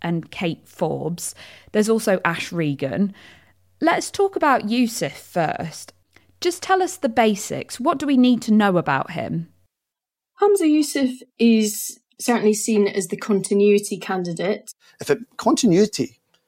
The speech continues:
Speaker 3: means continuing fifteen years of winning elections, then I think that continuity is no bad thing.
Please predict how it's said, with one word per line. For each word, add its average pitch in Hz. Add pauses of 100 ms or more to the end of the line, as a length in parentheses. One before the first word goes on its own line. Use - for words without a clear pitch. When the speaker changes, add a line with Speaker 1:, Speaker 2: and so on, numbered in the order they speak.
(160)
Speaker 3:
means 156
continuing 170
fifteen 165
years 147
of 113
winning 139
elections, - (180)
then 135
I -
think 143 (160)
that 151
continuity 135
is 120
no 135
bad 123
thing. 113